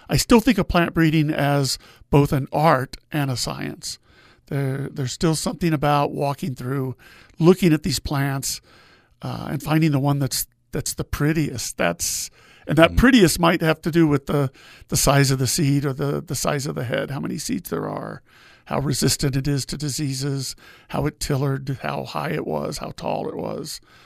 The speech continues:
Speaker 1: But that's, there's still an art in, in conventional plant
Speaker 2: Mm-hmm.
Speaker 1: breeding.
Speaker 2: And you've been doing this for, what, thirty years? Or
Speaker 1: I've been at Utah
Speaker 2: something
Speaker 1: State
Speaker 2: to
Speaker 1: for right at thirty years now. And before that, I, I worked on soybeans at Iowa State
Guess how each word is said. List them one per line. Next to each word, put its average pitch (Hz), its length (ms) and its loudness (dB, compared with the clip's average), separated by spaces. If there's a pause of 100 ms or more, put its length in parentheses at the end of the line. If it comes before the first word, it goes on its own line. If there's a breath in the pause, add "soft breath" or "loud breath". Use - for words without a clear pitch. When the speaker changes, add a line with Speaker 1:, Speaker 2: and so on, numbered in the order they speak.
(240 soft breath)
Speaker 1:
But 127 380 0 (160)
that's, 185 320 -6 (160)
there's 147 160 -4
still 208 220 2
an 156 80 0
art - 340 -2 (140)
in, 147 480 -6
in - 160 -8
conventional 156 480 -8
plant - 240 -8
Speaker 2:
Mm-hmm. 80 60 -6
Speaker 1:
breeding. - 360 -8 (380 loud breath)
Speaker 2:
And 120 60 6
you've 147 100 8
been 127 120 8
doing 113 200 6
this 98 140 2
for, 90 200 -2
what, 82 220 -2
thirty 78 260 -6
years? 95 320 -6
Or 67 140 -8 (180)
Speaker 1:
I've 139 100 -2
been 208 160 6
at 220 80 4
Utah 202 240 4
Speaker 2:
something 208 280 4
Speaker 1:
State 170 60 -6
Speaker 2:
to 175 160 0
Speaker 1:
for 175 120 -8
right 175 200 6
at 170 200 4
thirty 160 240 2
years 139 340 -2
now. 151 540 -2
And 147 480 -2
before 165 320 -2
that, 160 240 2
I, 151 160 2 (120)
I 151 120 -2
worked 151 280 -6
on 143 140 -4
soybeans 160 560 0
at 151 100 -2
Iowa 147 260 -2
State 160 340 -2